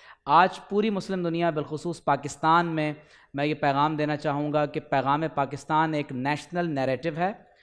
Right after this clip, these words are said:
कि जिसको हमारे मुल्क की तरफ से एक नेशनल नैरेटिव के तौर पर एक्सेप्ट किया गया है और तकरीबन तमाम ही मकातब फ़िक्र के उलमा ने, आप you name it, पाकिस्तान के जितने बड़े उलमा हैं,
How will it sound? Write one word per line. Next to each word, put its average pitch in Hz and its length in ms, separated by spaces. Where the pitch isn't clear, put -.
कि 151 100
जिसको 180 480
हमारे 147 520
मुल्क 160 360
की 190 140
तरफ 151 240
से 160 200
एक 160 120
नेशनल 139 420
नैरेटिव 135 480
के 156 80
तौर 143 260
पर 151 320
एक्सेप्ट 139 400
किया 165 180
गया 156 180
है 165 300
और 196 100
तकरीबन 226 520
तमाम 220 560
ही 277 140
मकातब 196 540
फ़िक्र 170 320
के 143 120
उलमा 139 440
ने, 104 220
आप 160 280
you 185 100
name 196 260
it, 156 180
पाकिस्तान 208 540
के 226 120
जितने 208 400
बड़े 220 180
उलमा 196 420
हैं, 196 280